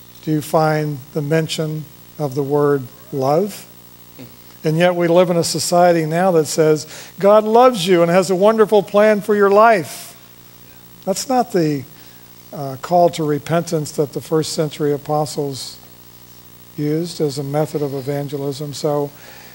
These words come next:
yeah, those arguments, uh, don't really carry any weight when you consider some of the other things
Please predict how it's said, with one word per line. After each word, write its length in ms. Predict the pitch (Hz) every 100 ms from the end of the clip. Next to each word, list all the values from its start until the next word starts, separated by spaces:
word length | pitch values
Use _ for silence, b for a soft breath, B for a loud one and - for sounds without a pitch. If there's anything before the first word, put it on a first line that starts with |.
| B
yeah, 200 | - 175
those 260 | 165 190 180
arguments, 760 | 185 175 170 160 156 135 -
uh, 140 | 165 147
don't 260 | 139 165
really 240 | 156 156 143
carry 340 | - 160 151
any 140 | 147 135
weight 340 | 139 147 143
when 180 | 143 139
you 100 | 139
consider 480 | 151 135 - 147 139
some 240 | - 147
of 100 | 143
the 80 | 139
other 180 | 139 139
things 600 | - 143 139 139 -